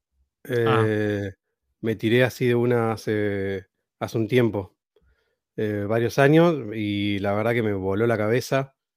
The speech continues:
Speaker 2: Eh, arranqué con el uno, el dos, me leí los cuatro y empecé con los spin-off. Y bueno, y después desde ahí empecé a, a explorarlo un poco más, ¿no? Creo que de-, después de Black Hammer ya me tiré por El Ojo de Halcón.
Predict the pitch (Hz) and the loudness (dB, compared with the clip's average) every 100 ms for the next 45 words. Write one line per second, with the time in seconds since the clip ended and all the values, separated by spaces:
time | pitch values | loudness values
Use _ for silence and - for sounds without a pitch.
0 | _ _ _ - 110 104 101 101 98 110 | _ _ _ -6 -4 -2 -4 -4 -4 -2
1 | 113 113 131 139 120 120 143 151 143 - | 0 2 4 4 4 4 6 4 2 -8
2 | _ _ 120 104 113 117 - 135 139 135 | _ _ -6 -2 -2 0 4 4 6 4
3 | 104 101 - 117 107 101 - 113 123 151 | 2 -2 -4 -2 -2 -4 -2 2 4 2
4 | - _ _ - _ _ 123 151 151 117 | -2 _ _ -20 _ _ 4 6 6 4
5 | - 117 107 110 123 143 117 - 110 101 | 2 2 4 4 6 6 4 0 0 0
6 | 95 90 _ - 113 - 104 113 110 101 | -2 -6 _ -8 -8 -4 0 0 0 0
7 | 113 107 120 95 107 123 _ _ _ _ | 0 2 0 0 -4 -6 _ _ _ _
8 | 143 151 135 123 107 - 139 131 120 - | 4 4 4 0 -2 -2 2 2 0 2
9 | 139 127 - 120 110 113 113 110 104 98 | 2 0 -2 -2 -2 -2 0 0 0 -2
10 | 110 - 101 101 120 156 | -4 -4 -4 0 0 0